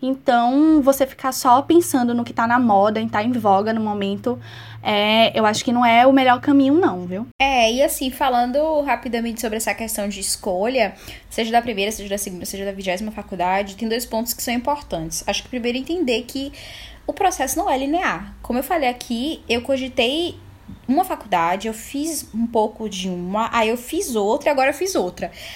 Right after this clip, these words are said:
Speaker 2: Aí você pode pensar, "Essa menina está perdida, por isso que ela disse que faz terapia há seis anos", no episódio anterior, que eu espero que vocês tenham ouvido. Mas, na real, eu acho que muita gente passa por esse processo de mudança na vida profissional,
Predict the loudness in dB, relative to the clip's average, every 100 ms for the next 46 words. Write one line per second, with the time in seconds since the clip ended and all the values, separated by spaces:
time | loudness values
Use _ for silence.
0 | -2 0 0 -2 -4 -4 -4 -6 -4 -2
1 | -2 -4 -4 -4 -2 -2 -4 -6 -4 -2
2 | -2 -4 -2 -2 -2 -4 -4 -4 -6 -2
3 | 0 0 -2 -4 -8 -8 -4 -6 -4 -4
4 | -4 -4 -2 -4 -4 -6 -8 -6 -4 -4
5 | -6 -4 -4 -6 -6 -6 -8 -10 -12 -10
6 | -8 -6 -6 -8 -10 -12 -16 -20 -20 -18
7 | -18 -10 -2 0 2 0 -2 -2 -4 -2
8 | 0 0 0 -2 -2 0 -2 -4 -8 -4
9 | 0 0 -2 -2 -2 -2 -4 -6 -4 -4
10 | -4 -4 -6 -8 -8 -8 -6 -6 -8 -8
11 | -6 -4 -4 -4 -4 -6 -6 -6 -8 -8
12 | -8 -8 -8 -6 -6 -8